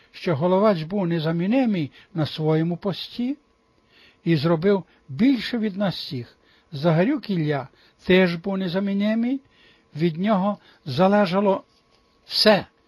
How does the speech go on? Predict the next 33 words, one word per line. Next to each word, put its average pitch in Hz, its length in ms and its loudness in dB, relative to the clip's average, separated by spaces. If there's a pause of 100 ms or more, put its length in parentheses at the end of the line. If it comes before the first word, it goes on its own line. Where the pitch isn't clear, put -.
(420)
Тільки 185 400 2
він 214 280 0 (240)
приходив 190 560 2
зрідка 160 520 0
на 160 100 0
будівництво, 160 680 -4
тому 160 280 -6
що 156 220 -6
жив 180 340 -4
у 180 60 -6
місті 185 360 -6
Сторожинець 170 800 -6 (320)
за 156 140 0
двадцять 160 420 -2
п'ять 170 240 -4
кілометрів 165 560 -6
від 156 160 -10
Кам'янки, 160 640 -6 (300)
і 160 100 0
у 170 60 2
нього 175 300 0
було 165 260 -2
багато 170 440 -4
об'єктів 160 540 -6 (240)
державної 190 580 -2
праці. 131 460 -12 (600)
Але 156 260 4
він 180 220 -2
був 196 320 -2 (200)
незамінимий 170 960 2
по 147 140 -6
інженерній 208 760 0
лінії 143 520 -4